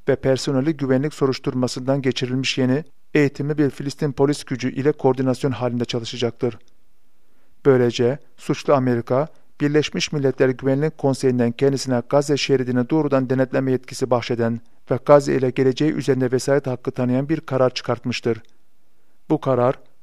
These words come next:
Gazze halkının ve mücahitlerin başını üzen sallanan Damokles'in kılıcı gibidir. Kararda dikkat çeken husus, hain varlığın yükümlülüklerinden kaçması durumunda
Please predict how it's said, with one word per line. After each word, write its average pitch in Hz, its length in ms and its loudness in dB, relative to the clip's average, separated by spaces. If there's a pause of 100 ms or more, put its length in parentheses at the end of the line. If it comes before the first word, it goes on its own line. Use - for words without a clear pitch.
(100)
Gazze 151 300 4
halkının 135 440 0
ve 131 100 0
mücahitlerin 131 760 0
başını 135 280 -2
üzen 127 240 -2
sallanan 127 460 0
Damokles'in 131 560 -2
kılıcı 131 320 -4
gibidir. 120 440 -4 (800)
Kararda 160 440 2
dikkat 180 320 -4
çeken - 280 0
husus, 123 420 -2 (280)
hain 147 460 0
varlığın 131 260 4
yükümlülüklerinden 135 800 0
kaçması 139 500 -4
durumunda 127 460 0